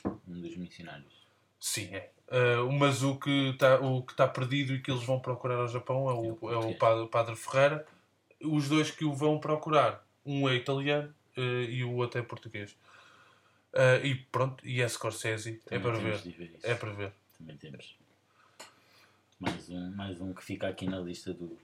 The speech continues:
Speaker 1: do nosso to-do list.
Speaker 2: Exatamente.
Speaker 1: S D I Must
Speaker 2: E
Speaker 1: Not.
Speaker 2: podem, podem encarar isto como um conselho. Eh, se bem que poderemos depois também fazer uma pequena análise assim que, que os conseguirmos ver. Eh, e depois vocês podem utilizar essa análise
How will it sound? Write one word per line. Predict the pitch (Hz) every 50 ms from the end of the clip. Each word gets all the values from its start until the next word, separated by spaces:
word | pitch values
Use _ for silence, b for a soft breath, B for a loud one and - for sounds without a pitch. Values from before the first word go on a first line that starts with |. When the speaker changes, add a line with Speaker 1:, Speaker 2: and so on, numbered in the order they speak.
| _ _ _ _ _
Speaker 1:
do | - 101 95
nosso | 95 104 95 - - 110
to-do | - - - 127 120 98 107 110
list. | 101 98 92 85 82 - - - - - - -
Speaker 2:
Exatamente. | 170 165 147 131 143 135 127 139 131 131 123 110
Speaker 1:
S | 101 95
D |
I | 92 92
Must | 90 - - - 214
Speaker 2:
E | 220
Speaker 1:
Not. | 185 -
Speaker 2:
podem, | 220 220 214 190 202 202 190 180 180 175 170
podem | - - 214 202 196 196 190
encarar | 185 190 175 170 160 156
isto | 156 147 - - -
como | - 147 139 139 139 135 135 135
um | 135 131 131
conselho. | - 143 131 123 - - 113 107 107 - - _ _ - -
Eh, | - 127 123 123 123 123 123 123
se | - - 131
bem | 127 139 131 123
que | 127 -
poderemos | - 139 127 131 131 135 131 127 123 117 - -
depois | - - - 131 123 -
também | - 131 131 123
fazer | - - 139 127 135 131
uma | 131 131 131 127
pequena | 131 - - 131 123 127 123 120
análise | 120 120 120 117 113 110 113 113 - 127
assim | 120 - - 123 117 - -
que, | - 123 117 117 113 113 110 110 -
que | - 120
os | 117 117 113 113 113 113 -
conseguirmos | - 120 117 113 - - - 120 113 113 117 113 110
ver. | 113 113 113 110 110 110 110 - B B B B B B B B B B B B B B _
Eh, | - 120 117 117 113 110 113 110 117
e |
depois | 117 - - 120 110
vocês | 110 117 113 110 - 123 113 110 -
podem | - - 117 113 117 117 120
utilizar | 120 - - - 123 123 117 120 117 113
essa | 117 113 - - 120
análise | 117 120 120 120 120 120 120 120 117 - - - -